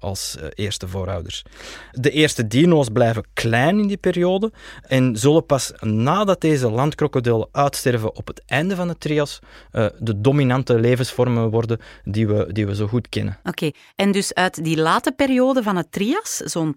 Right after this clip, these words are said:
Speaker 2: tweehonderdtien miljoen jaar geleden, komt ook de Plateosaurus die we hier voor ons zien. Hij is dus een van de voorouders van de bekende gigantische sauropoden, eh, de langnekken, toch?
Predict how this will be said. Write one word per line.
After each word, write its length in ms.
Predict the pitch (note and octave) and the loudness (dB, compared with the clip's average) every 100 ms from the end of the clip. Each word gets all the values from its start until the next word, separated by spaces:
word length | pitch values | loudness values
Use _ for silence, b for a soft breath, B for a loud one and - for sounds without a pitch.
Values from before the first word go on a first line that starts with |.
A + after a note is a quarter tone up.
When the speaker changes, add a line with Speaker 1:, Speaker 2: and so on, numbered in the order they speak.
| - | -6
Speaker 2:
tweehonderdtien 1080 | - F#3+ G#3 F#3+ E3+ - D3+ - A#3+ B3+ G#3 | -4 0 2 0 -4 -2 -2 0 0 2 4
miljoen 400 | F#3 F3 A3+ G3+ | 2 2 2 0
jaar 220 | F3 D#3 | 0 -2
geleden, 400 | D#3 D3+ G#3 A#3 B B B - | -2 0 0 -2 B B B 0
komt 400 | C4+ D#4 - - | 4 4 0 0
ook 280 | B3+ C#4+ | 0 0
de 180 | G3 F#3+ - | -2 -2 -2
Plateosaurus 960 | G#3 G#3 F#3+ E3+ - A3 B3+ C#4 C#4 | -4 -2 -2 -2 -2 0 0 0 -4
die 200 | F#3 G3 | -4 -2
we 60 | G3 | 0
hier 240 | F#3 G3 | 0 -2
voor 240 | D#3+ E3 D#3 | 0 0 2
ons 260 | C3+ C3 | 0 -4
zien. 400 | - A#2+ A#2+ C#3 _ - | -6 -4 -4 -6 _ -2
Hij 60 | F3+ | -2
is 60 | |
dus 160 | F#3+ G3 | 0 0
een 180 | G#3+ G#3+ | 0 2
van 120 | F#3+ | 0
de 80 | E3+ | 0
voorouders 640 | D#3+ A#3 C#4+ C#4 C4+ B3+ | 2 4 4 2 0 -4
van 200 | - F#3 | -2 -2
de 80 | E3+ | 0
bekende 500 | E3 - A3 A#3+ A#3 | -4 -2 0 2 0
gigantische 680 | E3+ D3+ F3+ G#3+ - F#3+ D#3+ | 0 -2 0 0 -2 -6 -4
sauropoden, 920 | - - G3+ G#3 F3 - G3+ G#3+ G3+ B B B | -2 0 2 2 0 0 2 2 2 B B B
eh, 120 | D#3+ E3 | 0 0
de 180 | C#3 D#3+ | 2 2
langnekken, 760 | C#3 E3 D3 B2 A#2+ - A#2 - | 4 2 2 0 -2 -4 -10 -4
toch? 280 | A#3+ - - | -4 -4 -10